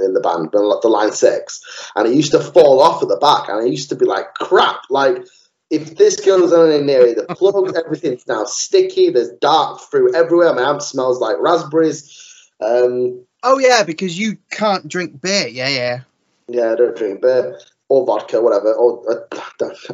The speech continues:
Speaker 1: I either drink cider or vodka, not beer. And so, I mean, is there a cu-, I mean, I've seen there are cup holders on microphone stands, but even then,
Speaker 2: Yeah.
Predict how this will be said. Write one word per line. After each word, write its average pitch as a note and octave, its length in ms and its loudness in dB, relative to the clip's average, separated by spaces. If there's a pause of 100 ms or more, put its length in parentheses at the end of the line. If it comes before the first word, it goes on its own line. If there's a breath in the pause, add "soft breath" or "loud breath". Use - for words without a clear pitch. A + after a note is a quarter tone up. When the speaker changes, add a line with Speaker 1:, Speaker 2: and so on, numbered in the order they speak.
Speaker 1:
I A#2+ 60 2
either C#3 180 4
drink C3+ 380 0
cider A#2+ 500 0
or A2 220 -2
vodka, G2+ 480 -2 (180)
not G#2+ 220 -6
beer. F2 280 -2 (440 loud breath)
And C3+ 480 -2 (420)
so, F3 500 4
I F3 60 0
mean, F#3 160 8
is G3+ 220 -2
there C4 200 0
a B3 60 -6
cu-, - 140 -2
I G3+ 60 -2
mean, G#3+ 120 0
I've G3 100 -4
seen C#4+ 480 -4 (140)
there F3 180 0
are F#3+ 120 2
cup A#3 220 2
holders A3 420 -2
on E3 160 -4
microphone F#3+ 500 -4
stands, - 680 -6
but G3 140 -2
even B3+ 260 -2
then, A#3+ 140 6
Speaker 2:
Yeah. A3+ 100 4